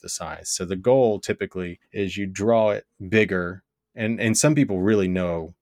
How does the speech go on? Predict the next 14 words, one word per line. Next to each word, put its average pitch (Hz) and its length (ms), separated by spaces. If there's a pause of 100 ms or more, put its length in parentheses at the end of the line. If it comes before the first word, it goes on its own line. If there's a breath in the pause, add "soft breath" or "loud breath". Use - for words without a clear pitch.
what 104 160
they're 95 100
<laughs> - 20
talking 113 380
about - 320
in 117 80
terms 101 300
of 92 160
percentage. 98 420
They'll 95 120
say, 95 180
"Oh, 104 160
this 98 240
is, 92 200